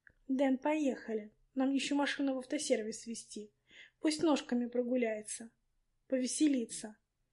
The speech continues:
Небольшая плата за воровство". Дэн сел за руль и завел мотор. Лика смотрела круглыми глазами на Соколову и ее дружков и искренне надеялась, что они ее просто пугают. Но машина фыркнула и тронулась по грунтовке.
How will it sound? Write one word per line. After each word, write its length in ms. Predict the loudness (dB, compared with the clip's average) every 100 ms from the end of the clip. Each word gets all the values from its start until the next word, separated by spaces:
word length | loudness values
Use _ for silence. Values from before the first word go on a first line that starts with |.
| _
Небольшая 540 | -2 4 4 4 0 2
плата 340 | 0 -2 -4
за 140 | -4
воровство". 640 | -4 -4 -6 -8 -12 -12 -16 _ _ _ -20 _ -2
Дэн 260 | 4 4
сел 380 | 4 0 0 2
за 180 | 2 0
руль 240 | 0 -2 -2
и 100 | -2
завел 380 | 0 0 0 -2
мотор. 500 | -2 -4 -10 -12 _ _ -20 -6
Лика 240 | -6 -2
смотрела 500 | 0 0 0 0 0
круглыми 420 | 0 -2 0 0
глазами 460 | 0 -2 0 0 0
на 120 | -4
Соколову 540 | -8 -4 0 2 0 -4
и 60 |
ее 120 | -6 -6
дружков 580 | -6 -8 -6 -4 -4 -2
и 120 | -4
искренне 400 | -4 -2 0 2
надеялась, 560 | 0 0 -2 -2 -2 -4
что 220 | -6 -6
они 260 | -2 -2
ее 140 | -2 -4
просто 360 | -4 -6 -6
пугают. 560 | -8 -6 -6 -8 -12 -20 _ _ _ -20 -18 -4
Но 80 | 0
машина 460 | 2 2 0 0
фыркнула 520 | -2 0 0 2 0 0
и 40 |
тронулась 500 | -2 -2 0 0 -2
по 120 | -6
грунтовке. 680 | -2 -2 -4 -10 -14 -20 -20